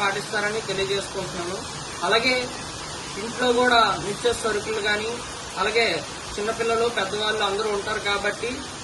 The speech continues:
వాళ్ళకి మెడికల్ సంబంధించి మందులు అన్నీ కూడా శుభ్రం, శుభ్రపరచుకొని, మీరు జాగ్రత్త చేసుకొని, టైం ప్రకారం అన్నీ పాటిస్తారని మనస్ఫూర్తిగా కోరుకుంటున్నాను.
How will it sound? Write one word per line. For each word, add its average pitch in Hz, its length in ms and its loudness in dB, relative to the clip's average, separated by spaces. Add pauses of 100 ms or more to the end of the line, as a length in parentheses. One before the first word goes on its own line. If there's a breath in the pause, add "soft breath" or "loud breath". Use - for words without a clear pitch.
(680)
వాళ్ళకి 208 360 2
మెడికల్ 202 540 0 (280)
సంబంధించి 220 640 -2 (720)
మందులు 208 440 4 (840)
అన్నీ 220 240 0
కూడా 220 260 4
శుభ్రం, 214 380 -2 (440)
శుభ్రపరచుకొని, 208 840 -2 (640)
మీరు 202 240 2 (600)
జాగ్రత్త 202 400 0
చేసుకొని, 226 460 0 (800)
టైం 208 220 0
ప్రకారం 226 500 2 (500)
అన్నీ 208 200 0
పాటిస్తారని 208 680 0
మనస్ఫూర్తిగా 202 640 -2
కోరుకుంటున్నాను. 180 800 -4